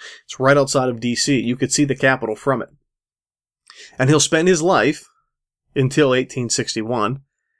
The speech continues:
in the service of that country,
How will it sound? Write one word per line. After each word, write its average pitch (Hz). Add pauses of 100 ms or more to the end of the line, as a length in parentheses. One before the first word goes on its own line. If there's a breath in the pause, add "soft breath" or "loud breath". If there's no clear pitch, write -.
(180)
in 151
the 151
service 143
of 120 (220)
that 120
country, -